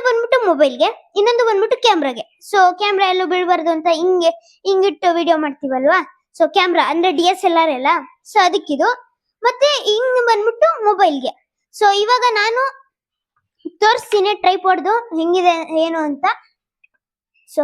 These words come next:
ಫಸ್ಟ್ ಇದನ್ ಸೈಡ್ ಅಲ್ಲಿ ಇಟ್ಟು ನೋಡ್ತಾ ಇರ್ಬೋದು ಗೈಸ್ ನೀವು ಏನ್ ಬಲ್ಕಿ ಇದೆ ಅಂತ. ನೋಡ್ತಾ ಇರ್ಬೋದು ರಬ್ಬರ್ ಫಿನಿಶ್.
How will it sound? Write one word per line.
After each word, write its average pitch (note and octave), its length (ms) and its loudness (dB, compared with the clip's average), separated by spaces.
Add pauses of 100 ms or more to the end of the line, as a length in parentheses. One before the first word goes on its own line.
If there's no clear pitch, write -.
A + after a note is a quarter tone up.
(140)
ಫಸ್ಟ್ F#4 360 0 (280)
ಇದನ್ G4+ 300 -2
ಸೈಡ್ F#4+ 260 2
ಅಲ್ಲಿ F#4 180 -2
ಇಟ್ಟು B4+ 200 0 (1080)
ನೋಡ್ತಾ E4 340 0
ಇರ್ಬೋದು C#4 280 -2 (100)
ಗೈಸ್ C#4+ 360 2
ನೀವು C#4 220 2 (680)
ಏನ್ D#4+ 220 4
ಬಲ್ಕಿ C#4+ 360 -2
ಇದೆ C4+ 180 2
ಅಂತ. C4+ 120 -4 (160)
ನೋಡ್ತಾ D#4 240 0
ಇರ್ಬೋದು D4 260 -2 (120)
ರಬ್ಬರ್ D4 300 2 (320)
ಫಿನಿಶ್. D4 320 -4